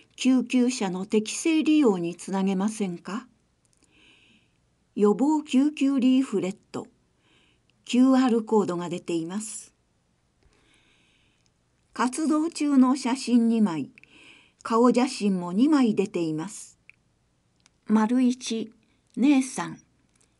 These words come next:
十八年。丸二、真心。人とのつながりを大切に。丸三、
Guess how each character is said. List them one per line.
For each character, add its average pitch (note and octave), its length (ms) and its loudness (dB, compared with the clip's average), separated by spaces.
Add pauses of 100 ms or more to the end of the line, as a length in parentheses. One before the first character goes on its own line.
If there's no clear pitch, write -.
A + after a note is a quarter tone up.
十 A#3+ 280 0
八 B3+ 360 -4
年。 D#3 300 -4 (420)
丸 G3 340 0
二、 F#3+ 280 -4 (260)
真 G3 140 -2
心。 A#3 480 -2 (720)
人 - 220 -8
と D#4+ 140 2
の A3 120 4
つ G#3+ 160 -6
な A3 140 2
が A#3 100 -2
り G#3 160 0
を G3 120 -4
大 F#3+ 280 -4
切 A3 360 -6
に。 G3 220 -6 (640)
丸 G3 300 0
三、 F#3 460 -6